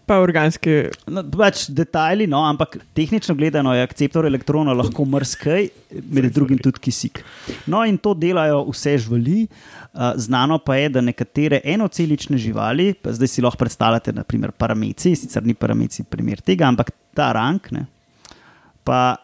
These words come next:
Speaker 2: am, živijo v anoksičnih pogojih, se pravi v pogojih, kjer kisik ni prosto dostopen. To se recimo lahko predstavljate nekje globoko v zemlji ali pa dno morja ali pa v gnilišču v čistilni napravi.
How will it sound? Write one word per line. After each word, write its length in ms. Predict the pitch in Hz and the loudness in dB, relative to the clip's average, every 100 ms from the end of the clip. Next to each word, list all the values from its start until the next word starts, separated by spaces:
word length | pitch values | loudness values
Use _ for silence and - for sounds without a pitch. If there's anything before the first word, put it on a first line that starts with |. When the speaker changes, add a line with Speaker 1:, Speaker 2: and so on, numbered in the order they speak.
| _ - | _ -6
Speaker 2:
am, 580 | 123 117 117 120 120 120 _ | 0 2 2 2 0 -2 _
živijo 480 | - 113 127 143 185 | -6 -2 0 2 2
v 140 | 160 156 | 2 0
anoksičnih 680 | 190 196 143 135 - 123 - | 0 0 0 -2 -2 -2 -2
pogojih, 360 | 117 117 117 | -2 0 0
se 100 | - | -2
pravi 240 | - 117 117 | -2 0 0
v 100 | 110 | -2
pogojih, 420 | 117 139 165 156 | -2 0 0 0
kjer 240 | - 156 | 0 -2
kisik 440 | - 135 - 147 - | -2 -6 -4 -4 0
ni 200 | 175 180 156 - | 2 2 0 -4
prosto 400 | - 120 117 - | -2 0 0 0
dostopen. 640 | 113 113 - 110 - 226 247 _ - - - - - | -2 -2 0 -2 2 0 0 _ -20 -20 -20 -18 -16
To 160 | - 135 | -2 -2
se 220 | - 139 | 0 0
recimo 360 | 127 - 135 120 | 0 2 2 2
lahko 200 | 117 - | 2 -2
predstavljate 640 | 120 - 113 117 117 117 | -8 -2 0 2 2 -2
nekje 300 | 113 - 120 | -4 -2 -2
globoko 480 | 110 110 110 - 113 | 0 0 0 0 -2
v 60 | |
zemlji 420 | 123 156 160 151 | 0 2 2 2
ali 180 | 120 113 | 2 0
pa 200 | - 107 104 104 104 107 | -4 -4 -2 -2 -2 -4
dno 240 | 113 139 | -2 0
morja 380 | 143 143 135 117 | 2 2 2 2
ali 120 | 113 | 0
pa 120 | - | -2
v 60 | 120 | -2
gnilišču 580 | 117 135 156 165 - 160 | 2 2 2 0 0 0
v 100 | 139 | 0
čistilni 440 | 127 - 151 147 | -2 -2 0 2
napravi. 560 | 135 - 120 120 147 | 2 0 0 2 2